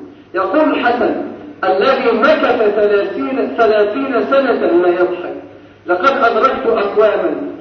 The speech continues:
ما أنا عندهم إلا نصف". يقول هذا يوقع به وكأنه حقيقة، لأنه القائل أيضا: "من ذم نفسه في الملأ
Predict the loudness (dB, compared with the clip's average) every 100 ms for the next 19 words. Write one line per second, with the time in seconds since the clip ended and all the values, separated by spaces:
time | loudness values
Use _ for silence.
0 | -16 -6 -2 0 0 2 2 0 0 0
1 | 0 0 0 2 0 0 -2 -6 -14 -18
2 | -20 -20 -10 -6 0 2 2 2 0 2
3 | 4 4 2 -2 -4 -4 -2 -2 -4 -8
4 | -14 -18 -4 -4 0 -2 0 -2 -2 -2
5 | -2 2 0 0 -4 -6 -14 -14 -4 -2
6 | 2 2 2 2 2 2 4 2 2 0
7 | 0 0 -2 -6 -12 -12 -6 -4 2 2
8 | 2 0 0 0 0 0 2 0 0 2
9 | 2